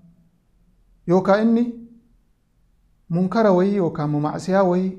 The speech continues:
iddoo akkanaatitti bare yookaan mana akkanaatti dalagaa jiran yoo jechaa fa'a dhagahe yookaan hin jaalata ta'a.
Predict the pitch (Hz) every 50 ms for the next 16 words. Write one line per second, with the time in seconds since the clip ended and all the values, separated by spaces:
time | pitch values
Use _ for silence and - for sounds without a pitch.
0 | - - - - - 175 175 165 185 185 170 170 175 170 165 160 175 165 - 170
1 | 160 170 160 147 143 - 147 143 156 170 170 165 165 175 170 160 165 165 160 160
2 | 147 147 147 156 175 180 165 151 147 135 123 127 135 165 180 175 180 180 175 190
3 | 185 175 185 - - - 190 156 156 156 147 156 185 220 220 - - - - -
4 | - - - _ _ _ _ _ _ _ _ _ _ _ _ _ _ _ _ _
5 | _ _ _ _ _ - 170 180 196 190 196 190 208 220 202 175 185 170 170 160
6 | 143 135 - 139 120